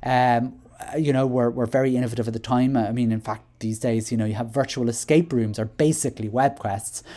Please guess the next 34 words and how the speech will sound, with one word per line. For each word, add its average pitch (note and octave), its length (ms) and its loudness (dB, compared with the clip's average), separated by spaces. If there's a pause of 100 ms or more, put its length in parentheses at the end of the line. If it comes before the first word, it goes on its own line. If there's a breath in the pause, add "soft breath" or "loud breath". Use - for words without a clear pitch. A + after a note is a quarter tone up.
(180 loud breath)
uh, A#2+ 240 -2
just A2+ 220 -8
with A2+ 100 -6
a G#2+ 40 -8
cooler C3+ 380 0
name. A2+ 380 -2 (300 loud breath)
But F#3+ 180 4
then G#3 160 8
my C3 140 6
personal D3+ 480 2
favorite G#2+ 260 -4
thing, A2+ 160 -2
which B2 160 -6
was E3+ 120 -2
an E3+ 280 -2
amazing A3 840 2
for - 180 -4
its - 180 -6
time, F3 420 4 (320 loud breath)
uh, E3 200 8
was E3 140 2
the F#3 60 4
centralized F3+ 640 4
network B2+ 400 -2
of B2 120 -4
computers C3 720 0 (160 loud breath)
that D#3 120 6
was C#3+ 140 2
run C#3 240 4
as A#2+ 140 0
a B2 60 0
thin A#2+ 340 -4
client G#2 360 -4
network. C3 520 4